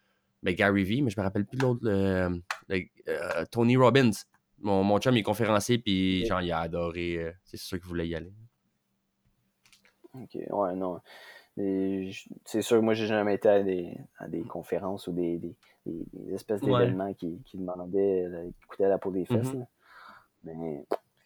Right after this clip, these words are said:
Speaker 2: moi, je, je, t'as toujours été, euh, gratuit ou cinq ou dix piastres, là. Puis en plus de ça, t'as, t'as un, t'as de la nourriture,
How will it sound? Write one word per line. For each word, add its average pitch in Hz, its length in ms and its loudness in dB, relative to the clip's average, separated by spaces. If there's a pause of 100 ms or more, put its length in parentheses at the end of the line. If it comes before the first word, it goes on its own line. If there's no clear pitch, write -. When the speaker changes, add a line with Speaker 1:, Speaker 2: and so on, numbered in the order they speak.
(320)
Speaker 2:
moi, - 160 -8
je, - 140 -14 (280)
je, - 80 -16 (300)
t'as 95 120 6
toujours 113 340 2
été, 107 100 2 (120)
euh, 95 140 8
gratuit 98 460 0
ou 101 160 0
cinq 98 340 -4
ou 90 60 -10
dix - 120 -12
piastres, 95 400 0
là. 92 100 2
Puis 92 180 -2
en 87 80 2
plus 104 180 0
de 98 140 0
ça, 107 160 0
t'as, 95 400 6
t'as 98 160 0
un, 92 360 -4 (420)
t'as 101 100 -2
de 92 80 -4
la 90 160 0
nourriture, 92 420 -2